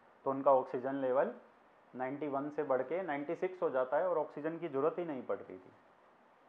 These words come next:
लेकिन prone position में सबसे ज़्यादा ज़रूरी बात है कि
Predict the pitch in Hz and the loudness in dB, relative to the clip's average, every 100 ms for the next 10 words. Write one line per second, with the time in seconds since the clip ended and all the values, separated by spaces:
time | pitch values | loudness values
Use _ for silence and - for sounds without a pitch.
0 | - - - 143 175 214 - 170 214 208 | -20 -20 -10 -6 -4 -6 4 6 6 4
1 | 175 165 160 170 170 165 156 175 156 139 | 0 0 -4 -4 -4 -4 -2 0 2 2
2 | 135 127 123 123 127 110 107 107 107 110 | 2 0 -4 -4 0 2 0 -2 -8 -12
3 | - - - - | -20 -20 -20 -12